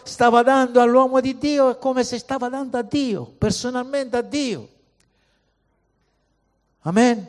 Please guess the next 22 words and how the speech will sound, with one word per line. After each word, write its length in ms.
L'Apostolo 440
Giovanni 360
dice: 320
"Se 200
non 160
amate 560
i, 100
i, 380
i 40
vostri 360
fratelli 420
che 140
vedete, 420
come 320
dite 320
di 160
poter 320
amare 380
Dio 160
che 100
non 160
vedete?" 460